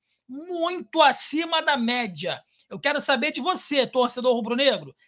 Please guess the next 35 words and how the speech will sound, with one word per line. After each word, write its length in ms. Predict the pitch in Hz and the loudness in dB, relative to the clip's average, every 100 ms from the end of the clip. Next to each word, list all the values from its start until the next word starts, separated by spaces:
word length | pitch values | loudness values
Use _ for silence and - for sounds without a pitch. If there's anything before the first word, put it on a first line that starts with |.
| _ - | _ -4
quem 300 | 320 403 403 | -2 -2 -4
seria 500 | - 311 254 285 339 | 0 2 2 2 -2
esse 220 | - 262 | -4 0
jogador 640 | 262 254 233 196 254 262 - _ - | 2 2 0 2 2 2 -6 _ -8
muito 440 | 196 285 370 359 | -4 -2 -2 0
acima 400 | 262 - 269 262 | 0 -2 -6 -4
da 160 | 233 214 | -4 -2
média 560 | 208 233 190 226 220 - _ | -2 -4 -2 -2 -2 -8 _
que 100 | 233 | -4
o 60 | 220 | 0
Marcos 400 | 226 226 214 185 | 0 -2 -8 -2
Braz 640 | 202 214 202 - - - _ _ | 0 2 0 -4 -8 -20 _ _
tá 240 | 247 269 | 2 4
prometendo? 920 | 262 - 240 262 254 233 - 180 151 - _ _ - | 2 -4 -4 -2 -2 -4 -6 -8 -8 -16 _ _ 0
Aí 120 | 294 | 2
ele 140 | 349 | 2
foi 180 | - 359 | -2 -2
questionado, 840 | 339 359 - 370 330 262 302 220 208 | 0 2 4 4 2 4 4 4 0
né, 160 | 233 | -2
pelo 200 | 220 254 | -2 -2
apresentador 920 | 247 247 226 254 233 233 202 233 220 - - | -2 -4 -4 -4 -2 -2 4 4 4 -4 -16
Benjamin 600 | 180 240 240 240 220 233 | 2 4 6 6 6 2
Bach, 380 | 190 240 320 - 220 | 4 6 6 4 -6
o 80 | |
Benja, 540 | 240 277 381 294 180 160 | 2 2 2 -2 -6 -6
como 180 | 208 202 | -6 -6
é 60 | |
conhecido, 460 | 208 202 165 277 254 | -6 -8 -8 -10 -8
tive 140 | 226 | -8
a 40 | 226 | -6
oportunidade 840 | 226 190 214 190 208 214 175 - _ _ | -6 -6 -6 0 0 0 -4 -10 _ _
de 140 | 170 196 | -12 -8
conhecer 420 | 220 196 - 214 | -6 -8 -8 -6
e 40 | |
assistir 580 | 214 - 180 - 202 | -8 -8 -6 -4 -6